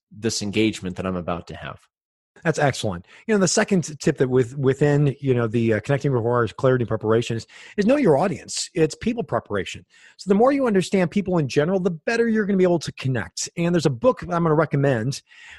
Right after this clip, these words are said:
Speaker 2: um, that's called Click by the author of Or-, Ori, O R I, Brafman, B R A F M A N. We're gonna do an, its own episode on it because it's a phenomenal book, but it's a great book on really m-, helping you to connect with others.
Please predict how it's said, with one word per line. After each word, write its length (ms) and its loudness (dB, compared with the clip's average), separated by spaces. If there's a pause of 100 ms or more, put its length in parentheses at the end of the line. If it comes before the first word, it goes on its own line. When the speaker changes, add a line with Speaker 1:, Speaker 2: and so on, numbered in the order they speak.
Speaker 2:
um, 140 2
that's 100 0
called 380 -2
Click 640 -4
by 220 2
the 180 -2
author 260 0
of 100 2 (100)
Or-, 320 0
Ori, 440 4
O 160 4
R 260 0
I, 260 -2
Brafman, 520 -4
B 140 -4
R 200 -2
A 200 -6
F 240 -6
M 120 -6
A 140 -6
N. 260 -4 (480)
We're 80 -2
gonna 100 4
do 120 2
an, 80 0 (120)
its 220 -6
own 180 2
episode 360 0
on 140 2
it 20 -4
because 200 -6
it's 160 -8
a 60 -6
phenomenal 640 -2
book, 280 -4
but 80 -8
it's 160 -10
a 60 -6
great 640 -4
book 240 2 (100)
on 380 -4
really 460 -2
m-, 140 -6
helping 360 -4
you 180 0
to 100 -2
connect 320 -8
with 120 -6
others. 360 -6